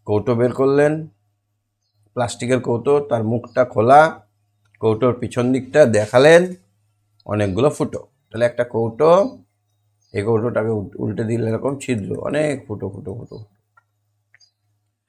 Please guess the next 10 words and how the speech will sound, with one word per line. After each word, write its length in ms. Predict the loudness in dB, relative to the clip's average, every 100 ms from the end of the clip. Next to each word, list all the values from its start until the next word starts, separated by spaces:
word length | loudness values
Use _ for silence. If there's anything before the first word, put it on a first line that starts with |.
| _ _
এবার 440 | 4 6 8 6 4
একটা 260 | 0 0
ফিল্টার 440 | -2 0 4 4 4
পেপার 300 | 4 4 6
বের 180 | 4 4
করলেন। 300 | 2 2 0
ফিল্টার 300 | -2 0 0
পেপার 300 | 2 4 2
মানে 140 | 0
পাল-, 420 | 2 4 4 2